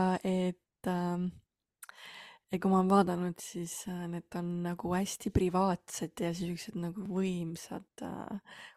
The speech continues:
kuidagi tunnen, et, äh, väga palju sellist naiste, jah, toetust ja healing ut saab sealt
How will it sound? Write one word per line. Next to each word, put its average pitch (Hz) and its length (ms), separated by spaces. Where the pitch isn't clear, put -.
kuidagi 180 340
tunnen, 170 480
et, - 180
äh, 175 400
väga 180 300
palju 170 260
sellist - 540
naiste, 196 380
jah, 180 240
toetust 180 640
ja 180 60
healing 185 480
ut - 180
saab 190 240
sealt 214 220